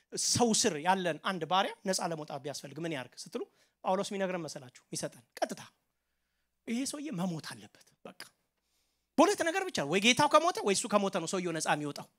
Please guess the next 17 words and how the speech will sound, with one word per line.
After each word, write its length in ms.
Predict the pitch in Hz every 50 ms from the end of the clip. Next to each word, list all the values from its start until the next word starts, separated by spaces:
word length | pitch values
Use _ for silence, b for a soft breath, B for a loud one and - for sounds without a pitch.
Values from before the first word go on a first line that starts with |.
| _ -
ባሪያው 320 | 151 185 185 185 196 196 175
ነፃ 140 | 170 170 -
የሚወጣው። 320 | 180 151 147 143 - 156 B B B B B B
ስለዚህ 280 | - 359 370 359 381
ምን 140 | 370 370 330
አለ? 160 | 294 233 202 - -
ኃጢአት 440 | - - 311 370 359 415 403 403 403 415
ልክ 260 | 480 571 571 - - 427
እንደ 180 | 381 349 339 330 320
ሮማዊው 560 | 330 349 349 320 349 330 330 330 320 277 247
ሰውዬ 340 | - - 214 208 208 196 208 233 311 349 b b b b b
እኛን 300 | 277 302 311 330 302 311 269
ምን 140 | 262 277
አድርጎን 340 | 285 277 262 226 214 226 220 208
ነበር? 220 | 185 151 156 156 -
እየጨቆነ፣ 800 | - 196 214 262 247 - - - 247 - - - - 269 277 269 277 277 277 -
አንቆ 340 | 269 262 262 262 254 -